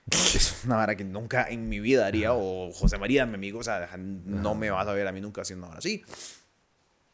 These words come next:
Speaker 1: Pero entiendo de dónde viene. Entonces, mae, al final, la verdad me ha costado editar el video. Me parece recontra ridículo organizar la marcha. Pero eso está en los organizadores que están vendiendo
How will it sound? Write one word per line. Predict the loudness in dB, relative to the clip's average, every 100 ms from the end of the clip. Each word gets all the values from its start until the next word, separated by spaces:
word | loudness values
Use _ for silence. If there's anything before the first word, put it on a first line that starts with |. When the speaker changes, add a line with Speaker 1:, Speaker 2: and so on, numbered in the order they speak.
| _ _ 4
Speaker 1:
Pero | 8 8
entiendo | 6 4 4
de | 2
dónde | 2
viene. | 0 -2
Entonces, | -4 -6 -4
mae, | -2 -2 -4
al | -8 -6
final, | -4 -2 -2 -2 -6 -2
la | 0
verdad | 0 -2
me |
ha | -2
costado | 0 6 8 8
editar | 6 2 -2
el |
video. | 2 4 4 2 -2 -8 -6 -6 2
Me |
parece | 8 8 8 4
recontra | 2 2 2 4 4 4 2 6 6 6 0 0
ridículo | 4 6 4 2 4 6
organizar | 6 2 2 2
la | 4
marcha. | 2 0 -6 -10 -18 _ _ 2
Pero | 8 10
eso | 8
está | 6 6 4
en | -2 0
los | 2
organizadores | 2 0 2 4 4 4 2
que |
están | 0 2 4 4
vendiendo | 0 4 8 10 8 2 0 -2